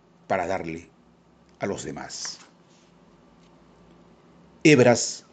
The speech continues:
sin retorno. Miro a mis hebras, a mis arcoíris, en un mar inundado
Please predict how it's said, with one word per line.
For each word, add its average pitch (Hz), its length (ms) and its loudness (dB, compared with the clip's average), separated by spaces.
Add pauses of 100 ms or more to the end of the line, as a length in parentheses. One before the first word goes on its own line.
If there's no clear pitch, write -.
(460)
sin - 340 -10
retorno. 90 540 -18 (2000)
Miro 123 460 2
a 101 40 0
mis 95 260 -6
hebras, - 800 -8 (2000)
a 127 80 -2
mis 131 220 0
arcoíris, 120 1040 -6 (2000)
en 101 120 -8
un 113 260 0
mar 101 440 -2 (840)
inundado 92 1080 -4